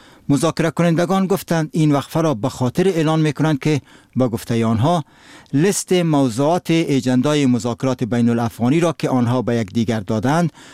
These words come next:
به مشوره زیاد نیاز دارد.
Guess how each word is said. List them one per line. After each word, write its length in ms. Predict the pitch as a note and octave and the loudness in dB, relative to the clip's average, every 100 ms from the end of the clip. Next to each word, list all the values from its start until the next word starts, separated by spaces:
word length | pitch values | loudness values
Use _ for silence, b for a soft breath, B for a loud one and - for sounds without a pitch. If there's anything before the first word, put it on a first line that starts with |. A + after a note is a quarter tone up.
| B B B2+ | B B -2
به 100 | B2+ | 0
مشوره 560 | B2 - G#2+ A#2+ B2 | 0 -2 -4 -2 -2
زیاد 440 | G2+ G2+ D3+ D3+ - C#3 | -2 -2 0 -2 -2 0
نیاز 420 | C3 C#3+ B2 G2 | 2 2 0 -8
دارد. 260 | - - | -18 -20